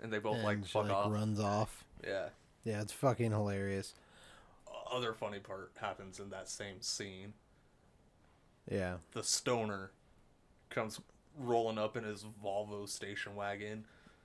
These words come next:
Speaker 1: with
Speaker 2: Mm-hmm.
Speaker 1: a fucking coffee cup bong.
Speaker 2: Yeah, like a, um, what's that brand? Um,
Speaker 1: Like a Yeti cup?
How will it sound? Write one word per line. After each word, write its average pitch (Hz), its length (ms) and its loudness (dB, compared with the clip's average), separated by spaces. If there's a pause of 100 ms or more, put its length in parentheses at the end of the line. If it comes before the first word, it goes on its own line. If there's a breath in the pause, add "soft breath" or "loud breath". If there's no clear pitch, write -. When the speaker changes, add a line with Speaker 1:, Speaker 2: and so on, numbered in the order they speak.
(100)
Speaker 1:
with 107 80 4 (280)
Speaker 2:
Mm-hmm. 107 80 4
Speaker 1:
a 104 140 4 (220)
fucking 135 460 -4 (540)
coffee 127 460 -2
cup 113 340 -2 (360)
bong. 98 400 6 (400 soft breath)
Speaker 2:
Yeah, 127 320 12
like 120 360 8
a, 131 220 12
um, 101 640 8
what's 107 320 2
that 95 240 4
brand? 98 580 0
Um, 92 600 -4 (360)
Speaker 1:
Like 120 160 -8
a 107 40 -4
Yeti 107 360 -4
cup? 117 240 -6